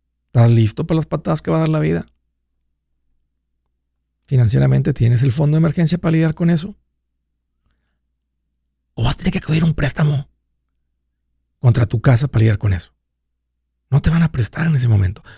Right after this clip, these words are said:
Vas a tener que acu-, acudir a un préstamo por el cash value de tu seguro de vida. Qué cosa más ridícula.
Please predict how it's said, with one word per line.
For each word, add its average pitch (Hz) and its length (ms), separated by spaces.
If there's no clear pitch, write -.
Vas 151 100
a 185 40
tener - 20
que 196 80
acu-, 175 180
acudir 175 200
a - 20
un 202 120
préstamo 156 460
por 165 140
el 135 140
cash 160 260
value 135 300
de 208 80
tu 175 100
seguro 196 240
de 196 100
vida. 214 300
Qué 139 160
cosa 160 280
más 147 180
ridícula. 127 540